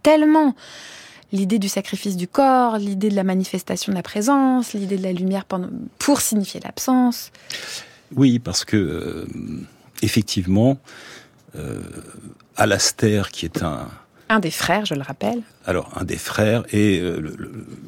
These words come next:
Speaker 2: principal personnage, qui est un, un assassin, un violeur.
Speaker 1: Tout, un assassin, un violeur, un raciste, un misogyne, un,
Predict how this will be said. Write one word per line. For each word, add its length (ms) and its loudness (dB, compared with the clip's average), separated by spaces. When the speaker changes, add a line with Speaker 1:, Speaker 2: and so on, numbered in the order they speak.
Speaker 2:
principal 520 -2
personnage, 840 2
qui 120 4
est 160 2
un, 240 2
un 120 0
assassin, 520 2
un 100 -4
violeur. 540 4
Speaker 1:
Tout, 260 6
un 100 2
assassin, 480 2
un 60 2
violeur, 400 2
un 140 -2
raciste, 460 -2
un 60 0
misogyne, 680 4
un, 420 0